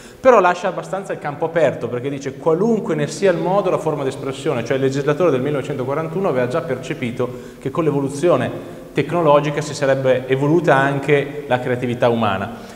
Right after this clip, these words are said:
Il secondo comma è ovviamente non risalente al millenovecentoquarantuno, ma è stato aggiunto successivamente negli anni novanta, perché parla di due nuove forme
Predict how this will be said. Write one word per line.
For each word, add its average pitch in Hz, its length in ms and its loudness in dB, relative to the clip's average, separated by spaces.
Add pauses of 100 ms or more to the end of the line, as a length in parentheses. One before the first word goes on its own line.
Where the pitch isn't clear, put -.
(120)
Il 190 100 -2
secondo 220 460 4
comma 151 640 4
è 147 360 -2
ovviamente 156 1000 0
non 160 320 4
risalente 151 540 2
al - 80 2
millenovecentoquarantuno, 147 920 2
ma 165 80 4
è 139 40 -2
stato 143 200 0
aggiunto 147 300 -2
successivamente 156 640 -2
negli 127 200 0
anni 127 100 0
novanta, 120 440 0
perché 135 220 -4
parla 139 260 2
di 139 200 -8
due 202 200 -2
nuove 143 320 -2
forme 120 800 -6